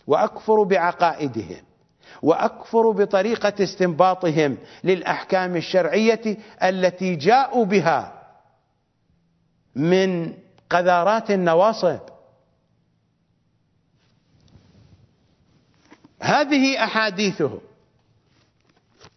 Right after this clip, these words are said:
سأذكر لكم على سبيل المثال ما جاء في رواياتهم. هذا هو الجزء السادس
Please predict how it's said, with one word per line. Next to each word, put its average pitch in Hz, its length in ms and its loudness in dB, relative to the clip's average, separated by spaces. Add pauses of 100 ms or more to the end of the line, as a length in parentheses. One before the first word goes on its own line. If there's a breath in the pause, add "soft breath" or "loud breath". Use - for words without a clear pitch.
(2000)
سأذكر 285 680 2
لكم 226 460 0 (920)
على 208 380 2 (100)
سبيل 233 400 2
المثال 220 800 0 (240 loud breath)
ما 180 240 0
جاء 220 400 0
في 220 220 0
رواياتهم. 175 840 0 (1500)
هذا 277 420 2
هو 254 360 2 (1600)
الجزء 240 520 2
السادس 240 640 0